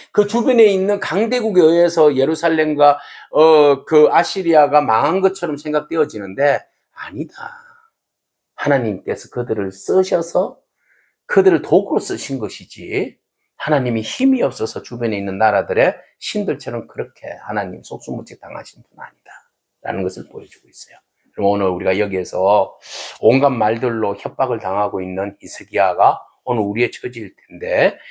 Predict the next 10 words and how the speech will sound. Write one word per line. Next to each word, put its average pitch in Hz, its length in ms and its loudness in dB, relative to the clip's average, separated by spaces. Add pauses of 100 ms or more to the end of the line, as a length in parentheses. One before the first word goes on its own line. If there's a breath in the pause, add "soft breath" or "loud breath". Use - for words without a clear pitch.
(220 loud breath)
영적으로 151 460 2
수없이 170 380 0
많은 117 280 0
공격을 147 440 -2
당하고 120 380 -4
있는 101 200 -8
것이 98 220 -12
우리의 95 320 -10
처지일 113 400 -12
텐데, 92 520 0